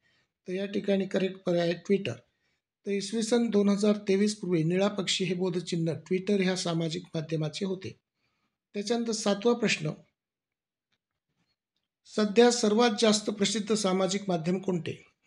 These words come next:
अ, TikTok, ब, Instagram, क, Facebook, ड, YouTube. तर या ठिकाणी करेक्ट पर्याय क, Facebook. करेक्ट पर्याय आहे क,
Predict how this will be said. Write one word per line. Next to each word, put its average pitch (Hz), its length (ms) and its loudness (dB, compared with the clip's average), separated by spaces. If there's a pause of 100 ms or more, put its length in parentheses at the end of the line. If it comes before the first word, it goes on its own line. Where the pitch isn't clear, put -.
(200)
अ, 175 40 -6
TikTok, 190 600 0 (1600)
ब, 170 80 0 (240)
Instagram, 190 540 2 (760)
क, 180 60 -10
Facebook, 185 580 0 (680)
ड, 160 80 -6
YouTube. 180 460 -2 (280)
तर 165 60 -6
या 180 140 -4
ठिकाणी 185 400 -6
करेक्ट 180 380 -8
पर्याय 175 240 -2
क, 175 200 -8 (880)
Facebook. 143 320 -8 (3500)
करेक्ट 180 320 -6
पर्याय 170 260 0
आहे 160 260 0 (1200)
क, - 100 -4